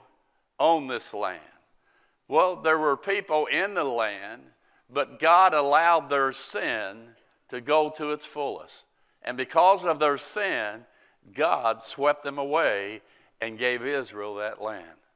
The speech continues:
And so, but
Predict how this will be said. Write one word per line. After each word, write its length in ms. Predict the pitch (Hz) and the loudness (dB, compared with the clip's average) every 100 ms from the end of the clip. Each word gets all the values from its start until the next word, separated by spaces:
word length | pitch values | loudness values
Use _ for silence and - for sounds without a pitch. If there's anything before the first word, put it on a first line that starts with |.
| _ _ _ _ _ _ - | _ _ _ _ _ _ -2
And 200 | - 143 | 2 2
so, 600 | 131 175 156 143 131 - - _ _ 135 | 2 2 4 4 0 -6 -20 _ _ -2
but 460 | 143 143 131 - | 6 6 6 0